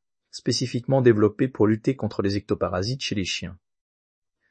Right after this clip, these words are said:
Ce puissant antiparasitaire externe agit en inhibant de façon sélective les canaux chlorures dépendants du gaba et du glutamate, provoquant ainsi la mort du système nerveux de l'arthropode.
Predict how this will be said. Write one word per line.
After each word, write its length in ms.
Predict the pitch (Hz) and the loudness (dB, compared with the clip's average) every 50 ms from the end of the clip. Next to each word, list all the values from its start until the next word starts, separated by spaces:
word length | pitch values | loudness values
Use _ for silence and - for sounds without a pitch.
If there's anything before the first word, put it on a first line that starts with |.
| _ _ - | _ _ -8
Ce 160 | - - 98 | -4 -4 -4
puissant 440 | - - - 127 - - 170 151 135 | -2 -2 -2 0 2 4 4 4 4
antiparasitaire 720 | 110 - 117 - 117 107 107 95 95 92 90 95 87 - | 2 0 2 4 4 6 6 2 0 -2 -2 -2 -2 -2
externe 500 | - - - - 113 135 170 185 165 - | -4 -8 0 2 4 4 4 2 0 0
agit 280 | - 110 104 113 127 120 - | 0 0 0 0 -2 -2 0
en 120 | 101 101 | 0 2
inhibant 440 | 107 113 117 113 110 104 117 135 143 | 2 2 4 2 4 4 4 4 4
de 80 | 127 98 | 2 0
façon 280 | - 98 92 - - | -2 -2 -4 -4 -8
sélective 500 | - - 107 107 92 - - - 180 156 | -10 -4 -4 -4 -4 -4 -4 -4 -2 0
les 100 | 113 92 | 0 0
canaux 260 | - - 95 104 107 | 0 0 0 0 -2
chlorures 380 | - - 135 127 113 131 147 143 | -2 0 0 2 4 4 4 4
dépendants 420 | 117 92 - - 92 98 113 120 | 4 0 -2 -2 0 0 2 0
du 120 | 120 110 98 | 0 0 2
gaba 280 | 107 107 98 98 113 | 2 4 6 6 6
et 60 | 113 95 | 6 4
du 120 | 98 92 | 2 -4
glutamate, 600 | 90 90 87 - 95 90 98 113 - - - - _ _ _ _ _ _ _ _ | -8 -8 -6 -6 -4 -2 -2 -2 -4 -6 -12 -20 _ _ _ _ _ _ _ _
provoquant 460 | - - 120 107 113 113 - 117 107 104 | -2 0 2 4 4 4 4 2 0 0
ainsi 320 | - 101 98 - - - 143 | -2 -4 -4 -4 -4 0 2
la 100 | 123 98 | 2 4
mort 180 | 104 117 127 | 4 4 4
du 100 | 117 101 | 4 2
système 340 | - - 98 - - 110 98 | -2 -6 -6 -2 0 2 2
nerveux 280 | 101 98 98 98 110 123 | 2 0 0 0 2 2
de 80 | 120 | 4
l'arthropode. 640 | 104 101 95 - - - - - 90 82 78 - - | 4 4 2 0 -4 -6 -4 -4 -4 -6 -6 -8 -16